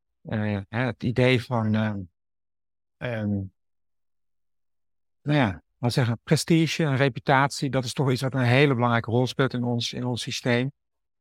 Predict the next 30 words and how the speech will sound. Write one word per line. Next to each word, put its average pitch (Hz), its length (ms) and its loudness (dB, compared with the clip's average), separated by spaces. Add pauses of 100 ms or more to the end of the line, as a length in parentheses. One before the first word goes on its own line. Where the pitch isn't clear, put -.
(100)
Er 131 140 0
zijn 160 160 2
ook 139 120 -2
goede 143 160 4
redenen 123 340 4
voor. 131 220 -2
Ik 113 80 -2
bedoel, 110 240 -2
we 104 140 -10 (880)
kunnen 104 240 0
niet 107 140 2
in 107 80 2
een 98 80 -2
wereld 101 260 0
leven 101 280 -2
waarin 98 220 -2
je 98 60 -4
dat 98 140 -4
soort 104 140 -4
dingen 98 240 2
niet 135 180 -2
meer 143 140 2
hebt, 135 240 0
hè. 120 100 -4
En 131 120 0
reputaties 110 640 -2
zijn 139 240 0
gewoon 120 300 -2
nuttig 120 340 -2
om, 107 320 -6